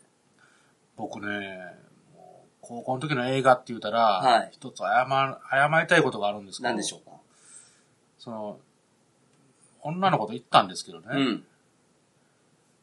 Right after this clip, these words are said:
Speaker 1: なんか、トイレに行ったんですよ、僕。
Speaker 2: うん。
Speaker 1: 始まってから。
Speaker 2: うん。
Speaker 1: 「ちょっと行ってくる」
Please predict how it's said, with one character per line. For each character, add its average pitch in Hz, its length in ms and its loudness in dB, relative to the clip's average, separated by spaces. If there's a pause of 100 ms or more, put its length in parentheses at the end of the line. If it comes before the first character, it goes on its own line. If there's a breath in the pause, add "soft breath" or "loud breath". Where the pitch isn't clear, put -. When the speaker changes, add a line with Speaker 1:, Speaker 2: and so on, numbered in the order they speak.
(160)
Speaker 1:
な 147 140 -4
ん 185 40 -12
か、 92 560 2 (1400)
ト 226 140 0
イ 170 60 4
レ 98 60 0
に 95 80 -12
行 - 40 -20
っ - 40 -20
た 92 80 -12
ん 87 40 -12
で - 60 -20
す - 40 -20
よ、 - 80 -20
僕。 - 120 -20
Speaker 2:
う 101 40 -10
ん。 - 20 -4
Speaker 1:
始 127 200 2
ま 127 100 4
っ - 60 -12
て 110 100 -14
か 113 120 -2
ら。 123 80 8
Speaker 2:
う 123 40 4
ん。 104 160 -2 (480)
Speaker 1:
「ち - 60 -8
ょ - 20 -6
っ - 20 -6
と 113 60 -6
行 107 80 -10
っ - 20 -20
て 110 80 -10
く 95 120 -14
る」 82 60 -18